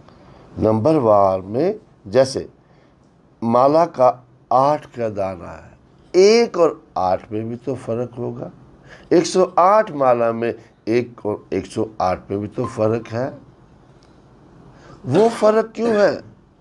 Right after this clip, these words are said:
वो फर्क कैसे पड़ा? उसके बाबा ने, बारे में बाबा ने बताया कि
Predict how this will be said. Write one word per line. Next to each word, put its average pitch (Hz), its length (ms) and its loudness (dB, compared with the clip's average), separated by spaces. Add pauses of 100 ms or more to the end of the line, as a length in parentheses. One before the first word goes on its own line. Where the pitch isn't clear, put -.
(1300)
वो 190 160 4
फर्क 208 400 0
कैसे 202 340 0
पड़ा? 214 380 0 (920)
उसके 117 300 -2
बाबा 98 320 2
ने, 98 180 -4 (180)
बारे 92 300 0
में 160 320 0 (340)
बाबा 98 360 2
ने 95 160 -4
बताया 110 800 0
कि - 560 -8